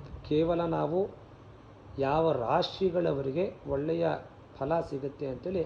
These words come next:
ಅದರ ಬಗ್ಗೆ ಮಾತ್ರ ವಿಶ್ಲೇಷಣೆಯನ್ನು ಮಾಡ್ತಾ ಇದ್ದೀವಿ. ಮುಂದಿನ ದಿನಗಳಲ್ಲಿ ಹನ್ನೆರಡು ರಾಶಿಗಳು, ದ್ವಾದಶ ರಾಶಿಗಳ ಬಗ್ಗೆ ವಿಶೇಷವಾಗಿ ಈ ಒಂದು ಷಷ್ಠಗ್ರಹ ಕೂಟದ ಬಗ್ಗೆ ವಿಶ್ಲೇಷಣೆಯನ್ನು ಮಾಡಿ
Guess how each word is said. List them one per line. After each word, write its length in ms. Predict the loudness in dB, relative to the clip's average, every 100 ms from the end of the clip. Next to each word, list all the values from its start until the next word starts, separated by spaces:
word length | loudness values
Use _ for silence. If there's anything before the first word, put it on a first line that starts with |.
| -4
ಅದರ 220 | -4 -2
ಬಗ್ಗೆ 280 | -2 -2 -2
ಮಾತ್ರ 380 | -2 -4 -4 -6
ವಿಶ್ಲೇಷಣೆಯನ್ನು 680 | -6 -6 -2 -2 -2 -6 -6
ಮಾಡ್ತಾ 280 | -8 -8 -8
ಇದ್ದೀವಿ. 260 | -6 -8 -10 -14 -16 -14 -14 -12 -4
ಮುಂದಿನ 400 | 0 4 6 6 4 2 -4 -12 -12 -10 -10 -10 -12 -18 -18 -18 -18 -18 -16 -14 -4
ದಿನಗಳಲ್ಲಿ 640 | 2 4 4 2 0 0 -2 -2 -12 -16 -16 -20 -20 -14 -12 -12 -6
ಹನ್ನೆರಡು 460 | -4 0 2 6 6
ರಾಶಿಗಳು, 600 | 8 6 2 -2 -2 0 0 -4
ದ್ವಾದಶ 520 | -4 0 2 2 0 -2 -2
ರಾಶಿಗಳ 600 | -2 -4 -4 -6 -4 -6 -8 -8
ಬಗ್ಗೆ 300 | -8 -4 -4 -4 -14 -20 -20 -20 -20 -20 -20 -20 -20 -18 -8
ವಿಶೇಷವಾಗಿ 760 | 4 6 8 6 4 2 2 -2 -4 -6
ಈ 80 | -2
ಒಂದು 280 | 0 0 0
ಷಷ್ಠಗ್ರಹ 560 | 0 -4 -4 -4 -2 -4
ಕೂಟದ 420 | -4 -6 -6 -4 -4
ಬಗ್ಗೆ 320 | -4 -4 -6 -6 -10
ವಿಶ್ಲೇಷಣೆಯನ್ನು 680 | -10 -2 0 0 -2 -6 -8
ಮಾಡಿ 260 | -10 -8